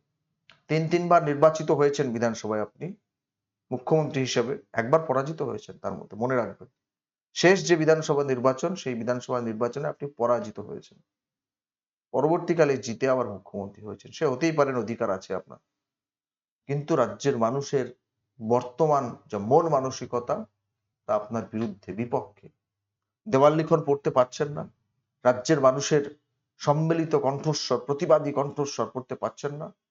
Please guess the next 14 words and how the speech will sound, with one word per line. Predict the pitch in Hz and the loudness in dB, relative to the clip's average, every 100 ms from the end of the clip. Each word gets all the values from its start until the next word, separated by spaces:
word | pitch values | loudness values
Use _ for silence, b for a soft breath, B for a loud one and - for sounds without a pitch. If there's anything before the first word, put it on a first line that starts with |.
| _ _ _ | _ _ _
গলাবাজি | 101 135 165 156 | -2 0 0 -4
করছেন। | 151 139 - 139 123 107 - _ _ _ _ _ _ _ _ _ _ _ _ _ _ _ | -8 -12 -8 -6 -6 -8 -16 _ _ _ _ _ _ _ _ _ _ _ _ _ _ _
এই | - 143 135 | -4 -4 -4
নৃশংস, | 104 127 196 226 165 | -4 2 2 2 0
নির্মমভাবে | 170 143 147 180 208 156 131 120 104 - _ _ _ _ _ _ _ _ _ _ _ _ _ _ _ _ _ _ _ - | 0 -2 4 8 8 6 0 0 -4 -12 _ _ _ _ _ _ _ _ _ _ _ _ _ _ _ _ _ _ _ -4
এই | 131 123 110 - _ - | -2 -4 -8 -12 _ 0
তরুণী | 143 147 139 | 2 2 -2
চিকিৎসক | 131 120 147 - 131 110 - | -6 -8 -6 -2 -2 -2 -10
খুন, | _ 151 143 98 - _ _ _ _ _ - | _ -2 -2 -6 -14 _ _ _ _ _ -10
ধর্ষণ, | 127 - - 123 95 - | -8 -6 -6 -6 -8 -6
তারপরেও | 139 165 160 147 135 104 - _ | -2 -2 -2 0 0 -2 -10 _
এত | 139 175 - | -2 -2 -2
উঁচু | 196 170 175 | -4 -2 0
গলায় | 160 156 127 | 2 2 0